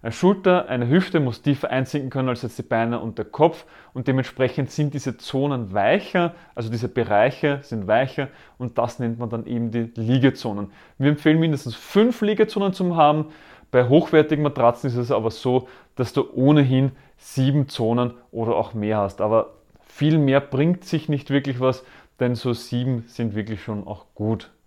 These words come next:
Der vierte Faktor ist der sogenannte Härtegrad deiner Tonnentaschenfederkernmatratze.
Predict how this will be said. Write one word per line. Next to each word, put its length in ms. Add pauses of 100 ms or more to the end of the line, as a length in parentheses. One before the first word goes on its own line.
Der 80
vierte 560
Faktor 480
ist 240
der 80
sogenannte 480
Härtegrad 720
deiner 240
Tonnentaschenfederkernmatratze. 1500